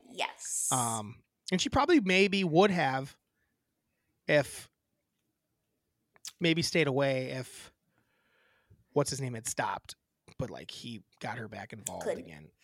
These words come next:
Speaker 2: Uh, but
Speaker 1: Couldn't.
Speaker 2: no, how about, and then she runs away and then he, like, starts dragging him into the water, dead body.
Speaker 1: Yeah.
Speaker 2: Like, throws him
Speaker 1: And is
Speaker 2: back in. He's like, "Here's
Speaker 1: screaming
Speaker 2: your
Speaker 1: at Brad.
Speaker 2: fucking guy." <laughs> It's like, "Oh my
Speaker 1: Yeah.
Speaker 2: God,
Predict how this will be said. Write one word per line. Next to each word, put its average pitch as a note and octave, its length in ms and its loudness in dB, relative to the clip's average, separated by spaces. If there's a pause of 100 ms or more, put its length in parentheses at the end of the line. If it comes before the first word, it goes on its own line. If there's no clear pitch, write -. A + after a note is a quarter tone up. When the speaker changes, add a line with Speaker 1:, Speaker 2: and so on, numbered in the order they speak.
(120)
Speaker 2:
Uh, A2+ 300 -6
but - 80 -10
Speaker 1:
Couldn't. F3+ 140 -2
Speaker 2:
no, G#3+ 140 8
how E3+ 100 2
about, - 140 2
and F3 80 -6
then F3 80 -2
she G3+ 180 0
runs G#3 180 4
away F#3 120 4
and D#3+ 100 -2
then C3+ 60 -4
he, E3 140 0
like, F3 160 4
starts C#3+ 220 2
dragging C#3+ 500 0
him D#3 100 0
into D3+ 160 2
the C#3 120 0
water, B2+ 460 -2
dead C3 320 -8
body. B3 260 -2
Speaker 1:
Yeah. A3+ 260 6 (380)
Speaker 2:
Like, E3 120 2
throws E3+ 320 6
him F3+ 60 4
Speaker 1:
And E3 80 2
is D3+ 60 6
Speaker 2:
back D#3 240 4
in. E3 60 2
He's E3+ 140 0
like, E3 160 2
"Here's G#3+ 60 -2 (100)
Speaker 1:
screaming A3+ 160 4
Speaker 2:
your A3+ 80 8
Speaker 1:
at - 100 2
Brad. F3+ 320 8
Speaker 2:
fucking F#3 280 4
guy." G#3+ 840 4
<laughs> - 60 -6 (460)
It's - 120 -4
like, E3 100 0
"Oh D#3+ 120 -2
my F#3+ 60 0
Speaker 1:
Yeah. - 220 -4
Speaker 2:
God, B2 380 -8